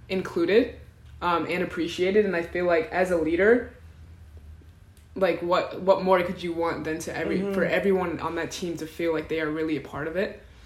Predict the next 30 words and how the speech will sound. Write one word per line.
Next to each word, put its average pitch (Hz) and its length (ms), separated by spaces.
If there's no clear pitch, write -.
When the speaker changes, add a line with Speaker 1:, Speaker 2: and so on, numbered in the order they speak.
Speaker 2:
Yeah. 196 300
Speaker 1:
Um, 156 160
I 160 80
know 165 240
always, 160 320
I, - 300
that 160 160
always 139 220
feels 143 280
really 151 160
good. 135 240
So - 160
I 147 80
feel 139 140
like 143 120
as 156 120
a 156 40
leader, 151 240
it's, 143 140
that's - 300
very 143 320
important. - 360
Speaker 2:
Yeah, 208 380
and, 220 100
like, 226 120
as 226 180
a 294 80
leader, 214 320
like, 214 160
something 208 480